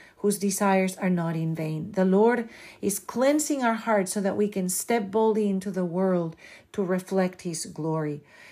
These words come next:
"He shall receive a blessing from the Lord, a reward from God his Savior. Such is the race that seeks for him, that seeks the face of the God of Jacob."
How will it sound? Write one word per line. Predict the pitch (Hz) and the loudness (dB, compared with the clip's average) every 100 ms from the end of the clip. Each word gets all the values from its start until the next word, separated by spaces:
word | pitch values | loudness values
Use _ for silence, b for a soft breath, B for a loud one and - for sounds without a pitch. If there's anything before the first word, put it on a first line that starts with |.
| B | B
"He | - - 277 339 | -10 0 4 4
shall | - 277 | 6 4
receive | 269 254 - 240 | 4 -2 -2 -2
a | 220 | 2
blessing | 214 208 208 196 | 2 2 0 -4
from | 185 185 175 | -4 -4 -2
the | 180 | -4
Lord, | 165 165 160 | -4 -6 -4
a | 196 | -2
reward | 190 214 196 226 254 | 2 2 4 4 4
from | 254 247 214 | -2 -6 0
God | 202 190 | 0 0
his | 180 160 | -2 -8
Savior. | - 165 160 156 151 151 b b | -6 -6 -4 -6 -8 -10 b b
Such | - - 214 214 | -8 4 4 4
is | 240 226 | -2 0
the | 247 | 0
race | 220 180 180 175 | 4 4 4 0
that | 160 - | -2 -2
seeks | - 226 220 - - | 0 0 0 -2 -6
for | - 175 | -2 -2
him, | 165 165 156 156 B B - | 0 0 0 -4 B B -4
that | 170 | -4
seeks | - 220 202 - | 0 0 0 0
the | 214 | -2
face | 208 185 170 160 - | 2 2 2 -4 -6
of | 175 165 | -8 -6
the | |
God | 165 156 156 156 | -6 -4 -4 -4
of | 151 | -6
Jacob." | 156 147 - 151 | -4 -4 -4 -8